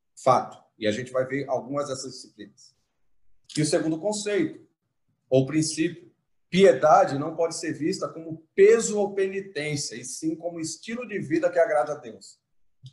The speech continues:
Pessoas falando, "Ah, eu vou ter que orar mais, ah, agora eu tenho que decorar versículo, ah, agora."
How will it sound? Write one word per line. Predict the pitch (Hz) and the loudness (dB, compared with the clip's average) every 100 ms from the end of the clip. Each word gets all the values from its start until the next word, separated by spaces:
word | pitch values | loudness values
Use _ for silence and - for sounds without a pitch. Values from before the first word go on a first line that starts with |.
| _ _ _ - | _ _ _ 0
Pessoas | 147 143 160 | 2 2 0
falando, | 156 156 147 | 2 2 4
"Ah, | 156 185 180 | 2 4 2
eu | 175 | 0
vou | 165 | -2
ter | 160 165 | -6 -6
que | 175 | 0
orar | 170 156 | 0 0
mais, | 139 139 139 135 | 0 -2 -2 -2
ah, | 151 156 | 0 0
agora | 147 147 | -2 -6
eu | 143 | -8
tenho | 147 | -14
que | - | -12
decorar | 151 156 147 151 185 | -10 -6 0 0 0
versículo, | 190 - - 147 135 139 | -4 -14 -16 -16 -4 0
ah, | 165 | 0
agora." | 160 156 | -2 -8